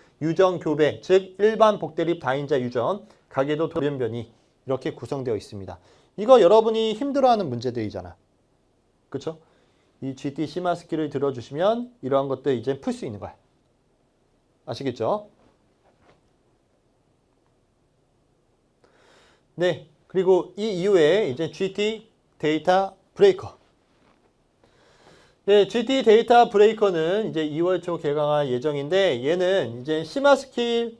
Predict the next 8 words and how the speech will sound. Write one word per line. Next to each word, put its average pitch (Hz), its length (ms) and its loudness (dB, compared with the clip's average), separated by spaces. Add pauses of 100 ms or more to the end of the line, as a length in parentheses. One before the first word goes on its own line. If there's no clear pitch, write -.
그 190 200 0
다음 208 380 2
단계라기보다는 196 1000 2
별개 180 480 2
특강이라고 185 760 2
생각을 180 400 -2
해주시면 131 480 -8
되겠습니다. 127 720 -6